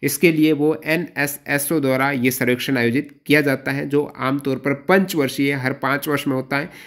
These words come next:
जैसे अभी जो हो रहा है वो आपकी नीति आयोग के द्वारा हो रहा है, राष्ट्रीय बहुआयामी गरीबी सूचकांक के तहत ये डाटा। दिसंबर दो हज़ार पाँच में योजना आयोग ने गरीबी के आकलन की पद्धति की समीक्षा के लिए प्रोफेसर सुरेश डी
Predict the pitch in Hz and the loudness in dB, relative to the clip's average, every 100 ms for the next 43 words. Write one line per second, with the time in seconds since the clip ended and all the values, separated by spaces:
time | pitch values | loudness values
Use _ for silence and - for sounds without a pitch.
0 | - 139 127 151 - 143 156 156 147 139 | -4 0 4 2 2 0 2 2 0 2
1 | 143 143 143 143 143 - 131 - 151 156 | 0 -2 -2 -2 -4 -4 -6 -4 -6 -6
2 | - - 131 147 165 151 147 143 131 131 | -12 0 4 4 4 4 4 2 0 -2
3 | 127 131 135 139 127 - 139 131 143 156 | -2 -2 -2 -2 -4 -2 -4 0 0 2
4 | 135 131 127 123 123 123 123 - 139 143 | 2 2 0 0 -2 -2 -6 -2 -2 0
5 | 143 127 120 120 123 120 143 - - - | 2 0 2 0 0 -2 -6 -8 -20 -20
6 | - 123 139 139 196 185 180 175 165 156 | -12 4 4 6 4 6 4 4 2 0
7 | 156 156 139 139 160 165 127 135 131 127 | 2 2 4 4 2 0 0 2 2 2
8 | 131 143 123 139 165 180 190 165 143 156 | 2 0 0 2 2 0 2 2 2 2
9 | 156 165 170 135 127 143 143 139 131 131 | 0 0 -2 -2 -2 -4 -2 -2 0 -2
10 | - 143 131 127 135 135 131 143 143 135 | -2 -2 0 0 0 -2 -2 -2 -2 -6
11 | - 170 175 175 156 120 113 143 | -4 0 2 2 0 -4 4 4